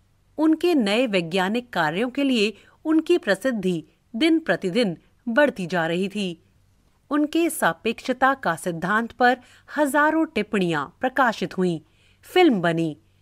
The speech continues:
जॉर्ज बर्नार्ड शॉ ने उन्हें अपने संसार के गिने चुने महान व्यक्तियों में गिना और उनका दर्जा नेपोलियन जैसे शासकों से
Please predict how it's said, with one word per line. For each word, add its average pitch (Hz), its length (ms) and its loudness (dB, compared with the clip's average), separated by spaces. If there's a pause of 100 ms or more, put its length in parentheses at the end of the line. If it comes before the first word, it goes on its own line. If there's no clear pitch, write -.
(600)
जॉर्ज 277 380 2
बर्नार्ड 190 480 -2
शॉ 220 280 -2
ने 202 260 -2 (320)
उन्हें 320 340 0
अपने 233 340 -2
संसार 202 560 -4
के 254 300 -4
गिने 240 420 0
चुने 233 400 -2
महान 190 500 -2
व्यक्तियों 165 420 -2
में 202 160 0
गिना 156 320 -2 (440)
और 175 140 0
उनका 220 400 -2
दर्जा 190 500 -2 (360)
नेपोलियन 311 600 2
जैसे 220 420 -2
शासकों 247 600 -2
से 196 380 -4